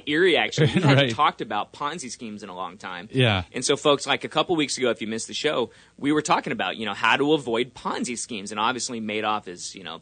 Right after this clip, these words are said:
Speaker 1: pretty much the biggest one. It should be just called
Speaker 2: Right.
Speaker 1: the Madoff scheme these
Speaker 2: <laughs>
Speaker 1: days, probably.
Speaker 2: Right.
Speaker 1: But, but, yeah, we talked about in that show that his attorneys had tried to get him out of prison,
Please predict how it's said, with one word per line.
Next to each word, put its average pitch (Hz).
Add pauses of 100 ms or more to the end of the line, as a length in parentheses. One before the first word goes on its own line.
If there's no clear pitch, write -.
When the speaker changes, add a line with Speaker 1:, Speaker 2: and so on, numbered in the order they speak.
Speaker 1:
pretty 160
much 143
the 139
biggest 113
one. 98
It 101
should -
be -
just 110
called 95
Speaker 2:
Right. 90
Speaker 1:
the 95
Madoff 90
scheme 95
these 92
Speaker 2:
<laughs> 90
Speaker 1:
days, 87
probably. 147
Speaker 2:
Right. 123 (340)
Speaker 1:
But, 139 (160)
but, 131
yeah, 139
we 131
talked 139
about 123 (100)
in 135
that 117
show 143
that 107 (420)
his 135
attorneys 143
had 110
tried 120
to 113
get 117
him 110
out 113
of 110
prison, 104